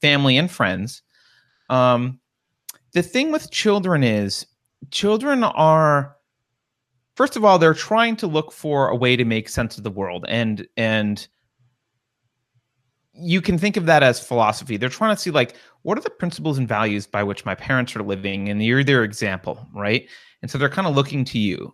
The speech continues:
to see, "How should I live?" But they're also very attuned to power dynamics because they're trying to figure out how the world works generally. And they know that there's a world outside of your family, unless you, uh, are,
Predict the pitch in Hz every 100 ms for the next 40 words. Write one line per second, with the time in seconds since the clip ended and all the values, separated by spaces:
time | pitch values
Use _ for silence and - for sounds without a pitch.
0 | _ - 101 - 117 110 107 - _ _
1 | _ _ - 135 - 139 117 98 76 -
2 | - _ _ _ _ _ 196 190 190 226
3 | 269 262 233 147 139 156 202 220 202 196
4 | 180 - _ _ _ _ _ _ 151 143
5 | - - 220 202 147 113 110 - - -
6 | - - 175 156 117 98 95 78 76 -
7 | - - _ _ _ _ _ _ _ _
8 | _ _ _ - 143 151 170 165 233 233
9 | 196 180 175 160 156 135 135 - 117 131
10 | 120 104 110 147 180 190 170 165 139 139
11 | 139 120 127 139 - 143 127 120 107 107
12 | 107 - 131 120 107 123 139 131 113 104
13 | _ _ _ _ _ 113 107 104 101 -
14 | _ _ _ 107 107 -